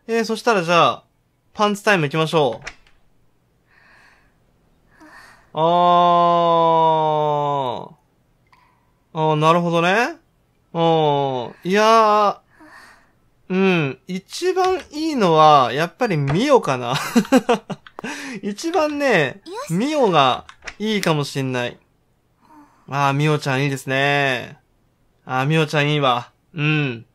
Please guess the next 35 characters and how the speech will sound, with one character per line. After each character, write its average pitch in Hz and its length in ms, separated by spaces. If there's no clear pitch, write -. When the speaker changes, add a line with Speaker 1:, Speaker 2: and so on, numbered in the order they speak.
Speaker 1:
こ 190 200
れ 247 80
は 254 120
ね、 220 300
ミ 165 280
オ 262 80
ち 240 140
ゃ 151 80
ん 127 380
で、 151 480
あ 147 220
の、 151 240
見 190 140
た 196 140
方 214 280
が 226 320
い 208 160
い - 20
ね。 165 320
う 151 60
ん。 147 340
ハ 254 180
テ 254 100
ナ 175 160
は 127 180
こ 160 120
れ 151 60
何？ 143 360
ど、 147 220
ど、 190 220
ど 220 160
こ？ 131 300
こ 147 120
れ。 123 220
ん？ 330 140